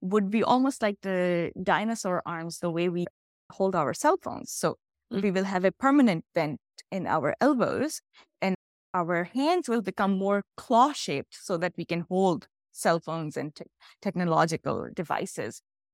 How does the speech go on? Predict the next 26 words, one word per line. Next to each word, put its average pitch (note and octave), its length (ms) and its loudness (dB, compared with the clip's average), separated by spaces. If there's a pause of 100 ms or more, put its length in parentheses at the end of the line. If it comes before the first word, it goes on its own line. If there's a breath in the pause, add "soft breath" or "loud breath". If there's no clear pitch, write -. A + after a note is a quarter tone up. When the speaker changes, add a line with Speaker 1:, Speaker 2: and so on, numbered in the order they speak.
(560)
Speaker 1:
And B3+ 180 4
I A#3 120 2
know B3+ 160 4
this A#3+ 240 -4
is A3+ 160 -6 (320)
very F#3 240 2
debatable E3 600 -2 (320)
in G3+ 280 0
the, F3+ 420 -4 (100)
uh, C#3+ 120 -4
scientific D3+ 520 -6
community D#3 560 -6
at - 140 -10
this - 220 -8
time, G#3+ 300 -4
because E3+ 360 -4 (340)
we G#3+ 140 2
believe A#3 400 4 (380)
that F#3 260 4
kind F#3 320 -4
of E3 160 -4 (640)
posture D#3+ 360 -2
cannot D3+ 320 -8
be D#3 100 -2
assumed D3+ 400 -6
because G3 440 -4